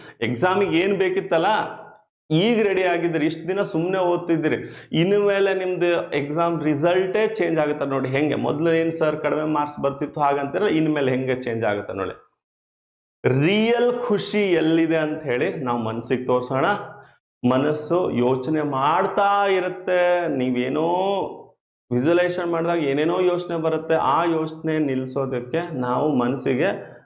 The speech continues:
ಒಂದು ನಿಮಿಷ ಒಂದು ಕೆಲಸ ಕೊಡೋಣ. ಅವ್ನು ಏನ್ ಪ್ಲಾನ್ ಮಾಡಿದಾನೆ ಅದ್ರ ತಕ್ಕಂಗೆ ಎಲ್ಲ ಹೋಗುತ್ತೆ, ಕೊರಗು ಬೇಡ, ಆಯ್ತಾ?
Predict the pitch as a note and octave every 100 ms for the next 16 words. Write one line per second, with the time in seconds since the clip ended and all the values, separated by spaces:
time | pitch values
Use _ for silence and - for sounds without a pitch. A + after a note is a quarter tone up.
0 | _ - B2+ F3 F3 D3+ C#3+ C#3+ F3 C#3
1 | A#2+ A#2 A2 A#2 G#2+ - F#2+ G2 - -
2 | - - D#3 D#3 D#3 F3 D#3+ D#3 D#3 C#3+
3 | C#3+ C3+ C#3 D#3+ D#3+ - - _ _ _
4 | _ _ _ _ _ _ _ _ _ -
5 | C#3 D3 D3 C#3+ - D#3 C3+ C3+ D3+ C#3
6 | B2+ B2+ C3 D3 D3 - B2+ C#3 B2 A#2
7 | A#2+ A#2 A2 A2+ F#3